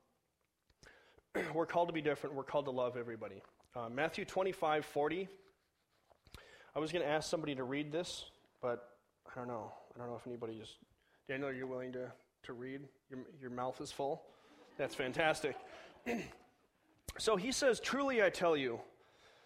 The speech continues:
whatever you did for one of the least of these brothers and sisters of mine, you did for me." And this is when he's talking about the sheeps and the goats, and he's got the sheeps on his right and the goats on his left. And whenever there was, there was somebody who was poor and in need, and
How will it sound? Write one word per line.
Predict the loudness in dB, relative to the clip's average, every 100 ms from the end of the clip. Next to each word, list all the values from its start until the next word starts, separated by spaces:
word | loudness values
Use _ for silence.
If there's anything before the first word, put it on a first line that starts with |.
| -20 _ _ _ _ 2
whatever | 4 6 4
you | 0
did | 4 2 2
for | 4
one | 4
of | 4
the | 2
least | 2 0 -2
of | -4
these | -4 0
brothers | 2 4 2 -2
and | -6
sisters | -4 -4 -4 -4
of | -4
mine, | -2 -2 -2 -8 -14 _
you | -10 -4
did | -2 -2
for | -6
me." | -8 -8 -12 -20 _ _ _ -4
And | 0
this | 0
is | 0 0
when | -2
he's | -2 -2
talking | 0 0 0 -2
about | 0 0
the | -2
sheeps | -4 -4 -4
and |
the | -2
goats, | 2 0 0
and | -6
he's | -4
got | -2 -2
the | -4
sheeps | -4 -4 -2
on | -2
his | -2
right | 0 0 0 -6 -18 -8
and | -2
the |
goats | 0 0 0
on | -2
his | -2
left. | 0 0 0 -8 -20 -18 -8
And | -2
whenever | 0 2 2
there | 2
was, | 0 -2 -6 -12 -20 -20 _ _ _
there | -2
was | -2
somebody | 0 0 0
who | -2 -2
was | -4
poor | -2 2 4 4 2
and | -2
in | -4 -2
need, | -2 -2 -4 -6
and | -8 -8 -10